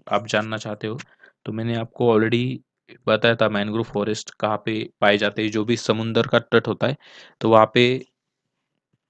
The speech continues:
अगर कोई स्वैम्पी एरिया है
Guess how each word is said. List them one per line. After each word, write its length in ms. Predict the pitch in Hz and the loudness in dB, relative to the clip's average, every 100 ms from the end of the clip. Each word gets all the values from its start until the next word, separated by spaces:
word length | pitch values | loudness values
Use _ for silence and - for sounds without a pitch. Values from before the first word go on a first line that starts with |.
| _ _ _ _ | _ _ _ _
अगर 360 | 113 120 113 - _ _ _ _ _ _ - _ _ - | -2 2 0 -2 _ _ _ _ _ _ -20 _ _ 0
कोई 200 | 113 117 | 2 2
स्वैम्पी 520 | - 113 113 123 113 | 4 2 2 4 4
एरिया 280 | 110 113 113 | 4 4 4
है 300 | 101 107 | 0 -6